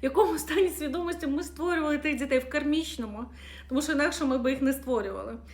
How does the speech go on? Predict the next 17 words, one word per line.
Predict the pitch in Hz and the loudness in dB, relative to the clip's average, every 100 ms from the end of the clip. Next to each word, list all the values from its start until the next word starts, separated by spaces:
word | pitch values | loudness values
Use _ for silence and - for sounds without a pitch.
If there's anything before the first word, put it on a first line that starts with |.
| - - | -20 -4
Як | 233 233 | -2 0
я | |
вже | 262 262 | 0 0
пояснювала | 262 254 277 311 285 262 | -2 0 2 2 2 2
в | 277 | 2
попередньому | 240 254 254 233 247 240 240 | 0 0 0 0 0 0 -2
відео, | 233 220 - 170 - - - | -6 -8 -10 -12 -14 -18 -8
що | 233 | -4
ми | 247 | -2
створювали | 269 254 220 214 | -2 -2 -2 -4
для | 214 262 302 | -4 -4 -4
того, | 302 262 262 294 294 269 | -4 -4 -4 -4 -4 -6
щоб | - 277 240 | -6 -4 -4
для | 233 254 | 2 2
гри | 254 269 294 | 2 0 -2
життя, | 302 277 269 294 285 330 302 | -2 -4 -4 -2 0 2 0
щоб | - | -2